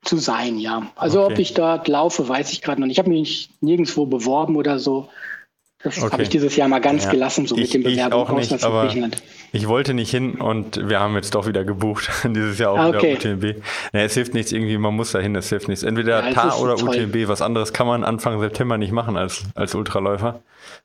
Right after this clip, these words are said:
Speaker 2: Ähm,
Speaker 1: Ja.
Speaker 2: kann, man kann sich nicht
Speaker 1: <laughs> Ist
Speaker 2: entziehen,
Speaker 1: nicht
Speaker 2: dieses
Speaker 1: so.
Speaker 2: Jahr ist nochmal U T M B dran. Carsten, ich danke dir, ich wünsche dir alles Gute, viel Glück für die Auslosung und für deine Rennen. Und, ähm, ja, ich glaube, wir laden dich nochmal ein zum, zu dem einen oder anderen Rennen. Gerade Tour de Jean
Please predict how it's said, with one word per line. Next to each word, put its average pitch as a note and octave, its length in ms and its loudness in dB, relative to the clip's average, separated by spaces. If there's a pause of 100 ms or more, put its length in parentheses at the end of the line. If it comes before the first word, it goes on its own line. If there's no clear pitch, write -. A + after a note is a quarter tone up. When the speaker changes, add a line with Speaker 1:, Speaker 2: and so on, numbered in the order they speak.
(120)
Speaker 2:
Ähm, G2+ 240 -2
Speaker 1:
Ja. C#3 160 2 (340)
Speaker 2:
kann, G2+ 200 -2
man G#2+ 140 0
kann A#2 160 2
sich G2+ 100 0
nicht G#2+ 120 0
Speaker 1:
<laughs> - 0 -
Ist G#2 80 0
Speaker 2:
entziehen, B2 180 0
Speaker 1:
nicht A#2+ 140 0
Speaker 2:
dieses G#2+ 140 -2
Speaker 1:
so. A#2+ 60 0
Speaker 2:
Jahr G2+ 140 2
ist F#2+ 180 -4
nochmal G#2 320 2
U G#2 80 0
T G#2 140 -2
M F#2 80 0
B G2+ 120 0
dran. F#2+ 220 -2 (460)
Carsten, B2 260 2
ich B2 140 0
danke C#3 180 2
dir, D3+ 140 2
ich A#2 80 -2
wünsche C#3 220 0
dir A#2+ 40 2
alles B2 160 0
Gute, E3+ 240 -2
viel C3+ 220 -2
Glück D3+ 180 0
für - 140 -2
die B2+ 80 2
Auslosung D#3+ 580 0
und C#3 140 0
für C3+ 100 0
deine B2+ 240 2
Rennen. C#3 300 0 (520)
Und, A#2 560 -2
ähm, A2 400 0 (140)
ja, G#2+ 380 0 (120)
ich - 260 -6
glaube, C#3 460 2
wir C3+ 60 2
laden B2 280 0
dich C3 120 -6
nochmal A#2+ 280 2
ein B2 360 -4
zum, A#2+ 400 -2
zu A#2+ 100 0
dem A2 100 0
einen A#2 160 0
oder A#2 100 2
anderen G#2+ 180 0
Rennen. G#2+ 280 0
Gerade B2 360 2
Tour C3 160 0
de A#2+ 100 0
Jean A#2+ 260 0